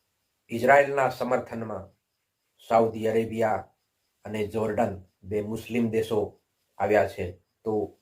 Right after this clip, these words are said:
ઈરાનના સમર્થનમાં હવે જો યુદ્ધ વધારે ફેલાય છે, તો રશિયા છે અને ચાઇના છે, આ બંને દેશ ઈરાનના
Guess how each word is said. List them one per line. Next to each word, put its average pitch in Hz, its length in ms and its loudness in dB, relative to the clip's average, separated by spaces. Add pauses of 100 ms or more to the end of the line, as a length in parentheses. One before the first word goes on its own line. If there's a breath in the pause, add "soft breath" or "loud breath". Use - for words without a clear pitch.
(560)
ઈરાનના 143 480 4
સમર્થનમાં 110 760 -6
હવે 113 240 -2
જો 113 180 -2
યુદ્ધ 117 520 -8 (800)
વધારે 113 380 2
ફેલાય 117 400 2
છે, - 220 -10 (720)
તો 101 200 -4
રશિયા 113 460 4
છે - 280 -4 (280)
અને 101 200 -8
ચાઇના 104 460 -4
છે, 90 280 -14 (260)
આ 107 100 -2
બંને 113 440 -2
દેશ 107 400 -6 (1160)
ઈરાનના 117 560 2